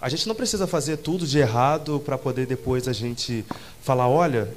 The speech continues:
eu fazia tantas coisas ruins e agora estou aqui porque Deus me libertou." Às vezes você já pode estar algum tempo na igreja, mas você simplesmente não consegue avançar no reino de Deus.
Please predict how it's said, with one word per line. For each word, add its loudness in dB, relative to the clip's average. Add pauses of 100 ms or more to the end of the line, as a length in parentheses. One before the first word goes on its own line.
(120)
eu 2
fazia 0
tantas -4
coisas -2
ruins 0
e 2
agora 2
estou -2
aqui -4
porque -6
Deus -4
me -6
libertou." -4 (880)
Às 2
vezes 0
você -2 (200)
já -2
pode 0
estar -2
algum 0
tempo -2
na 0
igreja, 0 (380)
mas 2
você -2
simplesmente -4
não -6
consegue -6
avançar -2
no -2
reino -2
de -6
Deus. -8